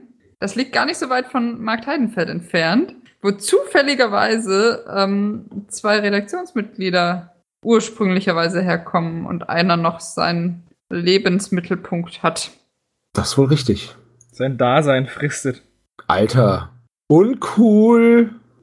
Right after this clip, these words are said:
Speaker 1: Und habe festgestellt, dass, ähm, ich Geld ausgeben muss in naher Zukunft.
Speaker 2: Wofür?
Speaker 1: Aber, dass man dafür erstmal nach Wertheim fahren muss, das ist ja jetzt nicht unbedingt selbstverständlich.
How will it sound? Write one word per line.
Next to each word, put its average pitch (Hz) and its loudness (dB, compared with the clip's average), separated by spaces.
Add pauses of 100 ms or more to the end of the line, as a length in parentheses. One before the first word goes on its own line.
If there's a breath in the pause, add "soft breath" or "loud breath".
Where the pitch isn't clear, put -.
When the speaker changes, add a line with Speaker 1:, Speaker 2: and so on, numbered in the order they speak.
(120)
Speaker 1:
Und 208 -4
habe 220 2
festgestellt, 226 -4
dass, - -2
ähm, 208 -4 (240)
ich - -18
Geld 180 -6
ausgeben 170 -8
muss 170 -10 (160)
in 190 -8
naher 165 0
Zukunft. 170 -10 (560)
Speaker 2:
Wofür? 131 4 (300)
Speaker 1:
Aber, 208 -2 (280)
dass 202 -10
man 190 -2
dafür 202 2
erstmal 196 0
nach 175 -4
Wertheim 175 -4
fahren 170 -6
muss, 226 -8
das 185 -14
ist - -14
ja 190 -4 (280)
jetzt 202 -12
nicht 190 -10
unbedingt 180 -6
selbstverständlich. 175 -8